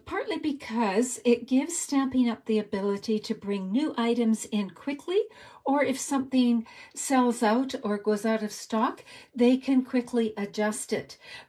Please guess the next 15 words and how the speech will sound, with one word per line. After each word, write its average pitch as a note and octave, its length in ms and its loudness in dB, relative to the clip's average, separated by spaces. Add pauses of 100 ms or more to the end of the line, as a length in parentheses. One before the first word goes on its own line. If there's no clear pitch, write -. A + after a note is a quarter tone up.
(100)
Our B3 200 2
catalogs C4 760 0
get - 280 0
printed, A#3 640 -2 (180)
I B3 180 -6
would G4 220 0
say, B3 800 0
I G#3 80 -4
think C4+ 300 -4
I've, A3 240 -4
I've A3 160 -4
heard, G#3+ 420 -2
I G3+ 100 -8 (100)
believe B3 280 0
it's, - 300 -8